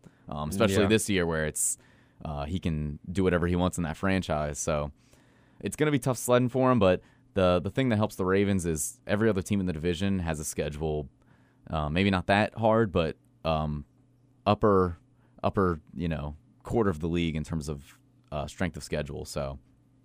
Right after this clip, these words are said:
Speaker 1: we'll see. It's gonna be a crazy week. I mean, each Sunday the playoff picture is gonna be completely jumbled around.
Speaker 2: Oh, yeah.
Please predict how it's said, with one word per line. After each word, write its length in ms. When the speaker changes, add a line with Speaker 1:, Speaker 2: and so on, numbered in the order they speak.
Speaker 1:
we'll 120
see. 220
It's 100
gonna 120
be 120
a 40
crazy 420
week. 180
I 40
mean, 200
each 440
Sunday 400
the 100
playoff 300
picture 320
is 140
gonna 180
be 120
completely 560
jumbled 380
around. 180
Speaker 2:
Oh, 100
yeah. 240